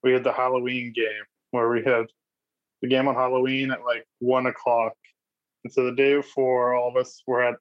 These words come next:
one of his neighbors' houses having a Halloween party. And me being just who I am, decided I'm gonna go knock on his door and trick or treat. Went right up to his door, knocked, yelled, "Trick or treat" in the whole nine yards.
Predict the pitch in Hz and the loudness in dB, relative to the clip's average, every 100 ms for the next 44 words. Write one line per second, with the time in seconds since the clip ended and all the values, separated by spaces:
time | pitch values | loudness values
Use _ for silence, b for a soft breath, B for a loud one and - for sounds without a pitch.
0 | _ - 135 139 143 160 170 131 - 113 | _ -4 -2 0 0 0 0 0 0 -4
1 | 107 - - - - _ 123 123 131 127 | -6 -8 -10 -12 -20 _ 0 2 0 0
2 | 127 135 135 131 113 110 113 _ _ _ | 0 0 -2 0 0 -2 -8 _ _ _
3 | _ _ _ _ _ 127 123 127 120 - | _ _ _ _ _ -2 0 0 -4 -12
4 | _ _ _ _ _ 143 131 135 135 131 | _ _ _ _ _ -2 0 2 0 0
5 | 131 131 - 135 127 127 127 123 123 _ | -2 -4 0 0 2 0 0 -4 -10 _
6 | _ 135 139 131 160 185 151 143 139 135 | _ -2 0 2 0 -2 0 0 0 -2
7 | 131 131 131 139 135 123 - 120 113 139 | -4 -6 -2 0 0 -2 -6 -6 -2 -2
8 | 117 113 _ _ _ _ _ _ _ _ | -2 -6 _ _ _ _ _ _ _ _
9 | _ _ _ 131 123 127 143 147 151 139 | _ _ _ -4 -2 0 2 2 0 0
10 | 127 135 131 123 127 135 _ - _ _ | 2 0 0 -2 -4 -4 _ -20 _ _
11 | _ _ _ _ _ - 123 120 - 147 | _ _ _ _ _ -2 0 0 0 -2
12 | 147 - 147 139 135 131 135 139 139 131 | -2 -4 -2 0 0 0 -2 -2 -4 -4
13 | 117 117 113 _ | -2 -2 -4 _